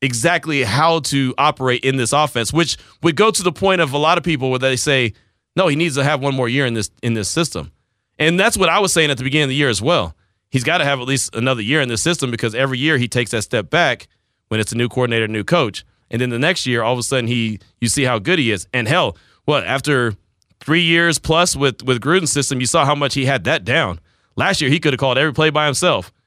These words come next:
'cause he had that thing down so, so, uh, you know, so perfectly. It's a new system. It's a new scheme. Uh, again, I'm not gonna make excuses for anybody 'cause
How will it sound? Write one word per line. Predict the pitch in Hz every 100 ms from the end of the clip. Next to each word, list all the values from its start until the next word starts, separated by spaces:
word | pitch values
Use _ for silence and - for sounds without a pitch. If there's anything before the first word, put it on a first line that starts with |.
| -
'cause | 101
he | 110
had | 123 110
that | 113
thing | 127 110
down | 110 113
so, | - 113 92
so, | - 135 117 110
uh, | 107
you | 107 123
know, | 110
so | 123
perfectly. | 113 139 120 95 80 - -
It's | 110
a | 143
new | 151
system. | 175 190 - 107
It's | 104
a | 127
new | 151
scheme. | - 185 135 87 - _ _ -
Uh, | 117 135
again, | 123 143 139
I'm | 120 160
not | 156 131 _ _ 123
gonna | 151
make | 143 139
excuses | 123 156 131 110
for |
anybody | 127 151 151 160
'cause | 143 120 101